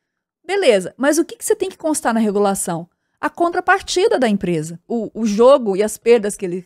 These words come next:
causa, é, podem gerar problemas de segurança pública, problemas de violência urbana, problema de saúde mental. E as empresas estão livres, levas e soltas, lucrando horrores, sem ter nenhuma contrapartida com relação a nada.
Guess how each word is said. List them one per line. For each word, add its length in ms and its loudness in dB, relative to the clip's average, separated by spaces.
causa, 500 2
é, 300 0
podem 540 0
gerar 680 2
problemas 400 0
de 60 -6
segurança 420 0
pública, 380 -4
problemas 340 -2
de 80 0
violência 460 0
urbana, 340 0
problema 420 0
de 100 -4
saúde 420 2
mental. 640 2
E 80 0
as 120 2
empresas 320 -2
estão 240 0
livres, 380 4
levas 340 4
e 120 -6
soltas, 420 2
lucrando 640 0
horrores, 680 4
sem 180 -6
ter 140 -8
nenhuma 220 -8
contrapartida 800 0
com 100 -4
relação 380 2
a 40 -4
nada. 460 4